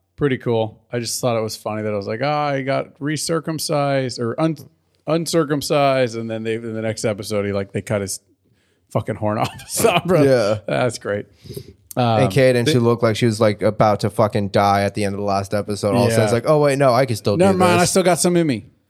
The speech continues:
Speaker 1: <laughs>
Speaker 3: Yeah. The thought that came to mind right when that happened, my mind immediately jumped to the climax of the Tenacious D movie.
Speaker 1: What do you, in
Speaker 3: Where
Speaker 1: what
Speaker 3: they
Speaker 1: regard?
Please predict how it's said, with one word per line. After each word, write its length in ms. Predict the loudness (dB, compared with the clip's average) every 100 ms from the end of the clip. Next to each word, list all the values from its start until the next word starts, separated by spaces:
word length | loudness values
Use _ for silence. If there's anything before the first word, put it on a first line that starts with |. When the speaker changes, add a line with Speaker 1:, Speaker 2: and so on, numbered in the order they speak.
| -16 -14
Speaker 1:
<laughs> 400 | -6 -4 -2 2
Speaker 3:
Yeah. 220 | 2 0 -10 _ -6 -2
The 100 | 2
thought 280 | 2 2
that 120 | 0 -2
came 240 | -2 -2
to 60 | -2
mind 420 | -2 -2 -4 -4
right 200 | -4 -6
when 140 | -8
that 180 | -8 -6
happened, 440 | -6 -6 -6 -6
my 100 | -6
mind 280 | -6 -6 -6
immediately 560 | -8 -8 -6 -8 -10 -12
jumped 340 | -10 -12 -12
to 200 | -10 -10 -10
the 100 | -16
climax 580 | -10 -8 -8 -8 -10 -12
of 80 | -14 _
the 80 | -14
Tenacious 460 | -10 -8 -8 -8 -10
D 160 | -10 -10
movie. 440 | -8 -6 -6 -6 _ _ _ _ _ _ _ _ _ _ _ _ _ _
Speaker 1:
What 160 | -4 -2
do 60 | -2
you, 60 | -2
in 80 | 0
Speaker 3:
Where 120 | 0
Speaker 1:
what 140 | 0 2
Speaker 3:
they 80 |
Speaker 1:
regard? 260 | 2 0